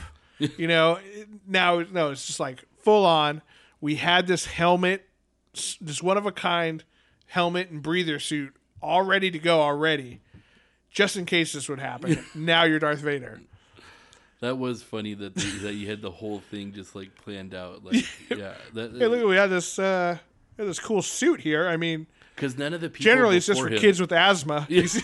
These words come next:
Speaker 2: bunch, bunch of little
Speaker 1: "These
Speaker 2: kids
Speaker 1: are for
Speaker 2: running
Speaker 1: kids that
Speaker 2: around.
Speaker 1: have breathing problem. Uh, we, we use these."
Speaker 2: Yeah, <laughs> exactly. Uh, if you have asthma.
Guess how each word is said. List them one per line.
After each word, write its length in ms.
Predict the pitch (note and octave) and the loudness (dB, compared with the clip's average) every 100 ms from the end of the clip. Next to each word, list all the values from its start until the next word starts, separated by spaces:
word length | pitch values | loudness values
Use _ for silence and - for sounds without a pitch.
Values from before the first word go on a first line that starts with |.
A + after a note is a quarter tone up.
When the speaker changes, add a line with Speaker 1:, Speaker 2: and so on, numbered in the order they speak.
| - - | -6 -16
Speaker 2:
bunch, 240 | - - - D#4 | -14 -14 -6 -6
bunch 240 | - - | -4 -6
of 60 | F#4 | -2
little 140 | - - | -2 -2
Speaker 1:
"These 100 | - | -4
Speaker 2:
kids 200 | D#3 F3+ | -2 0
Speaker 1:
are 60 | |
for 80 | C4 | 2
Speaker 2:
running 180 | A3+ A3 | 4 4
Speaker 1:
kids 120 | - | 4
that 40 | G#3+ | 2
Speaker 2:
around. 80 | A#2 | 2
Speaker 1:
have 160 | A2+ | -2
breathing 300 | A2 A2+ A2 | -4 -8 -8
problem. 340 | F#2 F#2+ F2+ F2+ G2+ - | -8 -12 -12 -18 -20 -18
Uh, 220 | G#2 G2+ F2+ - G2+ E2+ G2+ | -12 -12 -14 -18 -20 -20 -16
we, 140 | G#2+ | -16
we 140 | G#2+ G#2+ | -12 -12
use 260 | A2 - | -12 -16
these." 320 | G2 - - _ - | -20 -20 -20 _ -4
Speaker 2:
Yeah, 280 | F3+ D#3+ - | 0 0 -2
<laughs> 80 | - | -6
exactly. 720 | - - A#3 - E3 C#3+ C#3+ | -8 -2 -2 -2 -8 -8 -8
Uh, 240 | C#3+ C#3+ - - - | -8 -8 -8 -10 -12
if 160 | F3 F3+ | -14 -12
you 160 | F3+ | -12
have 180 | C#4 C4 | -10 -10
asthma. 520 | - A#3+ F#3+ C#3+ C3+ | -6 -6 -6 -12 -14